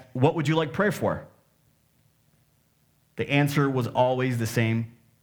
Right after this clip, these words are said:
the land. They wanted to go home. The good news is that we got to pray with these people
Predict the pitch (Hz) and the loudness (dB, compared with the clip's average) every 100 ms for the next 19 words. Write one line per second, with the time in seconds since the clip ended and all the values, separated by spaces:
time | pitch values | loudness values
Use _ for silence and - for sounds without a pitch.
0 | _ _ _ _ _ _ _ _ 117 110 | _ _ _ _ _ _ _ _ 2 4
1 | 107 92 - - _ _ _ _ _ _ | 0 -2 -8 -14 _ _ _ _ _ _
2 | _ _ _ 123 123 120 120 113 107 95 | _ _ _ 0 2 2 0 0 -2 -2
3 | 85 76 - _ _ _ _ _ _ _ | -4 -10 -14 _ _ _ _ _ _ _
4 | _ _ _ _ _ _ _ _ _ _ | _ _ _ _ _ _ _ _ _ _
5 | _ _ _ 139 165 180 185 151 131 135 | _ _ _ 2 2 2 0 0 2 2
6 | 120 135 151 147 147 - 143 139 131 117 | 2 0 0 0 -2 -4 0 2 0 -2
7 | 104 - 101 104 113 | -4 -4 -4 -4 -6